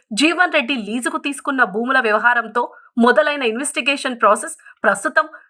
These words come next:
మాజీ మంత్రి మల్లారెడ్డి దాకా వచ్చింది. రానున్న రోజుల్లో మరికొందరిపైన ఎంక్వైరీ మొదలుపెట్టేందుకు కొత్త సర్కారు కసరత్తు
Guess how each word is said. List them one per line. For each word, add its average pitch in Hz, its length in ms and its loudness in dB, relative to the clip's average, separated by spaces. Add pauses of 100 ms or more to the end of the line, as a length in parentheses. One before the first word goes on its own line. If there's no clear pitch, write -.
(160)
మాజీ 440 340 4
మంత్రి 320 320 0
మల్లారెడ్డి 240 540 0
దాకా 185 220 2 (100)
వచ్చింది. - 400 -6 (360)
రానున్న 233 440 2
రోజుల్లో 277 360 2 (340)
మరికొందరిపైన 381 760 2 (120)
ఎంక్వైరీ 277 340 -2 (120)
మొదలుపెట్టేందుకు 262 800 -2 (320)
కొత్త 311 180 0 (140)
సర్కారు 240 440 2
కసరత్తు 285 400 0